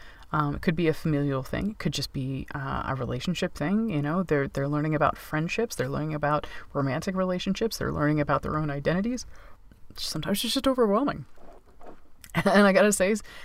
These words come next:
half of the battle is just surviving being a teenager.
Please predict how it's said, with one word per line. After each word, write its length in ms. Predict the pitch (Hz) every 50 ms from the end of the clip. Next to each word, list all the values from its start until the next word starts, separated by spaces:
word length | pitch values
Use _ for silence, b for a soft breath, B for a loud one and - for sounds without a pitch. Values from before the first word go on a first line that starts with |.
| B B B B - -
half 200 | 170 202 - -
of 100 | 175 165
the 60 | 175
battle 340 | 165 156 170 - 240 240 185
is 80 | 147
just 200 | - - 202 -
surviving 1160 | - - - 214 202 185 170 165 - 185 185 202 226 233 214 175 175 165 151 156 160 180 214 226
being 300 | - 185 180 208 226 226
a 40 | 220
teenager. 640 | - - 277 302 247 220 202 170 156 - - -